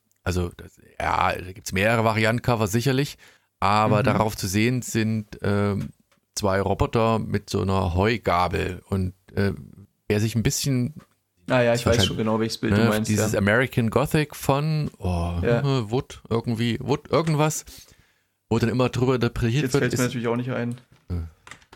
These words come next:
Speaker 2: Aber es
Speaker 1: Könnte
Speaker 2: ist schon tausendmal zitiert
Speaker 1: Ja,
Speaker 2: worden, genau.
Speaker 1: man kennt, kennt's halt immer, ne? Und dann, da siehst du, das ist halt das, aber halt mit Robotern. Und dachte ich mir, ey, muss,
Speaker 2: Ja.
Speaker 1: muss mal reingucken und reinlesen. Und das ist, also wirklich, es ist extrem gut. Ich empfehle euch das auf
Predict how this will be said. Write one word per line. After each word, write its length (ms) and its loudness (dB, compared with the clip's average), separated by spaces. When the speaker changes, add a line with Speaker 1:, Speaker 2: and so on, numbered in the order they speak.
Speaker 2:
Aber 120 -4
es 60 0
Speaker 1:
Könnte 140 2
Speaker 2:
ist 80 2
schon 120 2
tausendmal 460 2
zitiert 320 -2
Speaker 1:
Ja, 100 0
Speaker 2:
worden, 180 -2
genau. 240 -2
Speaker 1:
man 120 -2
kennt, 340 -2
kennt's 220 0
halt 140 2
immer, 240 0
ne? 140 2
Und 100 -2
dann, 160 0
da 140 2
siehst 260 -2
du, 40 4
das 180 -4
ist 160 -4
halt 160 0
das, 260 -4
aber 300 0
halt 160 0
mit 120 0
Robotern. 580 -2
Und 140 2
dachte 140 0
ich 40 -2
mir, 60 -2
ey, 80 2
muss, 160 2
Speaker 2:
Ja. 60 0
Speaker 1:
muss 180 -2
mal 80 2
reingucken 500 -2
und 140 -2
reinlesen. 460 -2
Und 100 -2
das 160 0
ist, 340 -6
also 160 0
wirklich, 180 0
es 220 -4
ist 100 -14
extrem 800 -2
gut. 300 -2
Ich 60 -8
empfehle 420 -2
euch 80 -4
das 240 -2
auf 240 -4